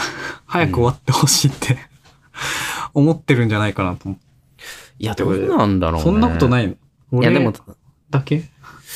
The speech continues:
Speaker 2: そのさ、俺、いや、俺は割とそのなんかこう、もう、一日まででいいかな、みたいな感じが。
Speaker 1: いや、わかる。
Speaker 2: あって。
Speaker 1: 一日はなんかいいよね。
Speaker 2: うん。
Speaker 1: その、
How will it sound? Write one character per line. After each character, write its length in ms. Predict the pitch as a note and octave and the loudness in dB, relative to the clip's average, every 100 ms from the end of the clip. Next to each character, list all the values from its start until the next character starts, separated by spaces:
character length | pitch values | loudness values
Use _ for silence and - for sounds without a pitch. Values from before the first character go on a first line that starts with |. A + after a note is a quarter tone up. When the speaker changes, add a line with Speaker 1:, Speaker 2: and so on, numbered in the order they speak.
| - - | -14 -10
Speaker 2:
そ 140 | - | -2
の 120 | F#2+ F#2+ | -2 0
さ、 240 | G2 D#2 | -2 -2
俺、 200 | C3+ F#3 | 0 0
い 20 | - | 2
や、 140 | D#3+ | 2
俺 240 | C3+ F3+ | 2 2
は 160 | A#3+ A3 | 2 2
割 220 | G#3 G3 | 2 0
と 120 | G3 | -2
そ 140 | G3 F3+ | -4 -4
の 120 | D#3+ | -2
な 100 | D#3 | -2
ん 60 | C#3+ | -2
か 180 | E2 | -4
こ 220 | - G2 E2+ | -4 -2 0
う、 40 | |
も 400 | G#2 G#2+ D#2 - _ _ - | 0 0 0 -4 _ _ -20
う、 40 | - | -12
一 300 | - F#3+ F#3+ | -2 -2 0
日 600 | G3 F#3+ - G3+ F#3 F3+ _ _ _ _ | -4 -4 -4 -2 -2 -4 _ _ _ _
ま 120 | - F2+ | -2 -2
で 120 | E2 | 0
で 100 | D#2 | -2
い 60 | E2+ | -2
い 60 | |
か 120 | - | -4
な、 140 | C#2 C2+ | -6 -4
み 140 | C#2+ | -6
た 100 | - | -8
い 80 | - | -12
な 80 | - | -10
感 240 | - D2+ | -8 -6
じ 300 | D#2 D2+ - - | -6 -8 -10 -12
が。 160 | E2 _ _ _ _ _ _ _ _ _ - | -14 _ _ _ _ _ _ _ _ _ 0
Speaker 1:
い 60 | |
や、 80 | C3+ | 2
わ 100 | C3 | 4
か 140 | - | 2
る。 60 | B2+ | 0
Speaker 2:
あ 20 | |
っ 20 | |
て。 80 | - | -4
Speaker 1:
一 320 | - A3 A#3 A3+ | -2 0 0 0
日 220 | A#3 B3 | 2 2
は 100 | D3+ | 4
な 120 | B2+ | 2
ん 40 | |
か 120 | A2 F#2+ | 2 -2
い 100 | G#2 | -2
い 20 | |
よ 120 | F2+ | -2
ね。 240 | G2 C#3 - - | -4 -6 -8 -4
Speaker 2:
う 80 | |
ん。 160 | F#2 E2 | -2 0
Speaker 1:
そ 120 | G2 | -2
の、 240 | F2+ F2+ | -4 -6